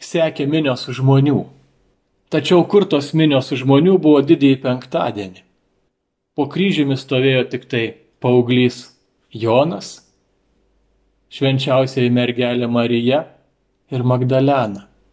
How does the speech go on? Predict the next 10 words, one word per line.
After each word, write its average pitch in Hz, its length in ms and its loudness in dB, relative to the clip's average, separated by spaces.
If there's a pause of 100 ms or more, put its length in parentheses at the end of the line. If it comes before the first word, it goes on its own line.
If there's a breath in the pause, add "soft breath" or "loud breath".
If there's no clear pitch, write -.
(460)
Todėl, 208 320 4
kad 151 240 -2
daugelis 190 560 2
sekė 190 500 0
jį 175 220 2
tik - 180 -4
tai 170 140 0
domėdamiesi, 165 960 0 (640)
ką 190 140 0 (160)
galėtų 165 540 -2